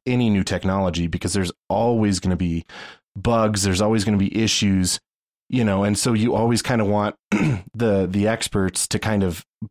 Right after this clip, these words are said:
you know, hammer out all the, all the bugs before,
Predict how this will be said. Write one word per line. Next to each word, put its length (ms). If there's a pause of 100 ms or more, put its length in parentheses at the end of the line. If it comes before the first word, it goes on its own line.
(360)
you 120
know, 120
hammer 320
out 180
all 200
the, 40 (160)
all 120
the 80
bugs 400
before, 600